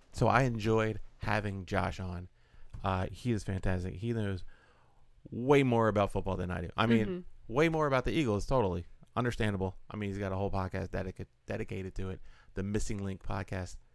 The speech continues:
Speaker 1: Uh, find it on Stitcher and, I believe, Apple and probably on Google, uh, Podcasts also.
Speaker 2: Right. And
Speaker 1: Uh,
Speaker 2: it's The Missing Link spelled with a C, right?
Speaker 1: That is correct
Speaker 2: Mm-hmm.
Speaker 1: for the Lincoln Financials.
Speaker 2: Yeah.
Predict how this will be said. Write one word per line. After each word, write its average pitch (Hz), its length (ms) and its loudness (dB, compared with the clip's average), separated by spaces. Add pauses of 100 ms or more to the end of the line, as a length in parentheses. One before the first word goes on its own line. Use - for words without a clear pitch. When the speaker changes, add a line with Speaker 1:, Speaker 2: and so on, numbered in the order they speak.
(340)
Speaker 1:
Uh, 92 260 -2
find 101 280 0
it 98 120 -2
on 92 400 -4
Stitcher 143 1200 -6 (100)
and, 113 600 -4
I 104 140 -4
believe, 110 380 -2 (100)
Apple 107 680 -4 (480)
and 101 460 -4
probably 98 340 0
on 92 220 -4
Google, 90 340 -2 (180)
uh, 78 320 -8 (220)
Podcasts - 320 -8
also. - 200 -10 (260)
Speaker 2:
Right. 175 280 -4 (240)
And 190 100 -2
Speaker 1:
Uh, 202 180 2
Speaker 2:
it's 190 140 -8
The 208 80 -4
Missing 202 360 -2
Link 175 220 0
spelled 160 300 -2
with 139 120 -6
a 165 60 -4
C, 151 240 -4
right? 151 340 -2 (200)
Speaker 1:
That 95 140 4
is 90 120 2
correct 151 240 2
Speaker 2:
Mm-hmm. 95 140 0
Speaker 1:
for 90 160 -2
the 80 80 -2
Lincoln 101 280 -6
Financials. 101 560 -10
Speaker 2:
Yeah. - 140 -10